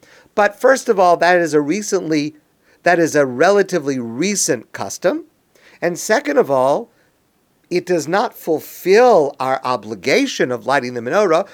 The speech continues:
We still are obligated, each one of us, to light the menorah at home. <clears throat> Why is Hanukkah primarily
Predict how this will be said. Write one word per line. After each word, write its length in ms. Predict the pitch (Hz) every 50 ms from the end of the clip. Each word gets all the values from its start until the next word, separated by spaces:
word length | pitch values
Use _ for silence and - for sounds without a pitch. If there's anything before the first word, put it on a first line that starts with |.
| - _ -
We 200 | 151 196 196 180
still 440 | - - - - - 233 269 277 254
are 160 | 190 - - -
obligated, 600 | 147 170 175 160 156 151 - 143 139 131 127 123
each 260 | 131 160 175 - - -
one 180 | 147 170 175
of 80 | 156 131
us, 120 | 131 123
to 120 | - - 117
light 240 | 117 135 139 131
the 80 | - 123
menorah 380 | 117 117 113 120 113 107 101 92
at 80 | 90
home. 480 | - 135 180 233 220 151 143 196 226 _ _ _ _ _ _ _ _ _ _ _ _ _ _ _ _ _ _ _ _ _ _ _ -
<clears throat> 600 | - - 143 156 - - _ _ - - 113 95 _ _ _ _ _ _ _ _ _ _ _ _ _ _ _ _ _ _ _ _ _ _ _
Why 340 | - 101 127 156 175 202 220
is 200 | 214 202 190 -
Hanukkah 460 | - 165 156 147 151 - - 131 -
primarily 640 | - 123 113 104 123 127 127 131 123 117 120 117 113